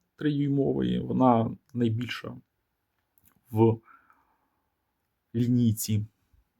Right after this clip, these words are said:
От, тому що є декілька варіантів сталей, є декілька варіантів, е, форми клинка, також танто точно присутній. Е,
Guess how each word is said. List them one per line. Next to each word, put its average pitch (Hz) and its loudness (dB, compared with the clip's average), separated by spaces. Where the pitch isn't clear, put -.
От, 101 -2
тому 110 -6
що - -12
є - -6
декілька 123 0
варіантів 104 2
сталей, 160 4
є 117 -6
декілька 101 -8
варіантів, 104 -2
е, 123 -6
форми 110 2
клинка, 190 0
також 120 0
танто 196 0
точно 165 -4
присутній. 147 -6
Е, 143 -14